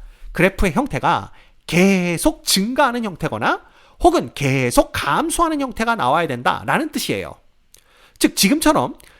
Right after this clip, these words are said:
증가하는 구간도 있고 감소하는 구간도 있다라고 한다면 이렇게 되면 일 대 일 대응이 될 수가 없다라는 걸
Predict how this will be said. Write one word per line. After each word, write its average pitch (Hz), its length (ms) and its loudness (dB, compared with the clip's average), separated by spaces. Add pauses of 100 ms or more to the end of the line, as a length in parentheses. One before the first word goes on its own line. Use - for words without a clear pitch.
(140)
증가하는 294 580 4
구간도 214 380 2
있고 349 400 0
감소하는 262 640 0
구간도 247 340 0
있다라고 160 480 2
한다면 170 540 -4 (500)
이렇게 233 380 -2
되면 180 400 -2
일 214 360 -2
대 302 120 2
일 269 120 0
대응이 190 260 -2
될 135 140 -4
수가 - 200 -6
없다라는 147 800 -2
걸 269 260 -4